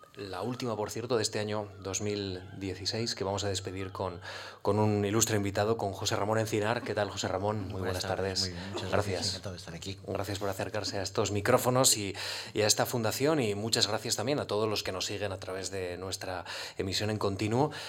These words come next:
Speaker 1: Eh, regresa prácticamente a su casa, más de diez conciertos dirigidos aquí en la Fundación Marc, eh, señor Encinar, y, y el más reciente, el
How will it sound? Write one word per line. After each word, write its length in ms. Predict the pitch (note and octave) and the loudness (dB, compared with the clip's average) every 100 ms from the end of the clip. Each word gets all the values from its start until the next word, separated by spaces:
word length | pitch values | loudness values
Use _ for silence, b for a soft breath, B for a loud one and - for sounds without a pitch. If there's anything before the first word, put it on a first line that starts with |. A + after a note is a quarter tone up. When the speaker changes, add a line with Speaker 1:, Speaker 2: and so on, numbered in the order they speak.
| B B | B B
Speaker 1:
Eh, 360 | - G#2+ G#2 - - - G#2 A2+ A2+ | 0 2 0 -4 -16 -18 -14 -12 -8
regresa 560 | - A2 G#2+ C3 D#3+ D3 | -4 -2 2 4 4 2
prácticamente 500 | C3 B2 B2+ B2 B2 | 0 0 0 0 0
a 60 | |
su 120 | A2+ G2+ | -2 0
casa, 400 | C3 C3 E3 E3 | 0 0 -4 -4
más 220 | A2+ G#2+ | -4 -4
de 80 | G#2 | -4
diez 220 | G#2 - | -4 -6
conciertos 1000 | G#2 G2 A2 G#2 G#2 G2+ G2 G2 - G#2 | -8 -6 -6 -6 -2 -2 0 -2 -6 -8
dirigidos 540 | G#2 F#2+ G#2+ G#2 G#2 | -6 -4 -2 -2 -2
aquí 200 | F#2+ A2 | -2 -2
en 40 | B2+ | 0
la 60 | |
Fundación 420 | G#2 G#2+ F#2 A2 G2+ | 0 -2 -2 -4 -2
Marc, 340 | A2+ C3 - - - G2+ | -2 -2 -6 -14 -16 -12
eh, 140 | F#2+ | -6
señor 340 | F#2 G2+ G2 G2+ | -6 -4 -2 -4
Encinar, 460 | F#2+ G2+ A#2 - | -4 -2 0 0
y, 400 | A2 F#2 F2 F2 - | -4 -6 -6 -10 -12
y 320 | G2+ F2 E2 | -12 -8 -8
el 140 | E2+ F2 | -6 0
más 120 | A2 | 4
reciente, 720 | C3 B2 A#2+ C3 E3+ - G2+ | 4 2 -2 0 -2 -2 -8
el 220 | F#2+ F2 | -8 -10